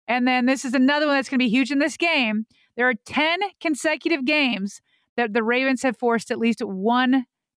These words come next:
turnover. And that dates back to last season. So it's the longest N F L active streak. Um, that's gonna be a massive key to the game, because if you didn't know, the Saints rank dead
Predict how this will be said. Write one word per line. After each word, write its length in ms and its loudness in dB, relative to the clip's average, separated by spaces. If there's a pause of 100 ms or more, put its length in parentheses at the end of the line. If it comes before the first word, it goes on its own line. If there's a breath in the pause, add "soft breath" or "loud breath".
turnover. 640 0 (540)
And 120 -2
that 200 -4
dates 240 -2
back 200 -2
to 120 -2
last 240 -2
season. 320 -2
So 140 -2
it's 120 0
the 140 -2
longest 580 0 (160)
N 140 0
F 200 0
L 360 0
active 400 -4
streak. 440 -8 (540)
Um, 480 0 (240)
that's 200 -2
gonna 180 2
be 100 2
a 100 0
massive 540 0
key 160 -2
to 80 -2
the 80 2
game, 520 -2 (760)
because 400 0 (180 soft breath)
if 160 -6
you 80 2
didn't 240 0
know, 380 2 (180 soft breath)
the 100 0
Saints 460 -2 (240)
rank 400 -2 (380)
dead 340 0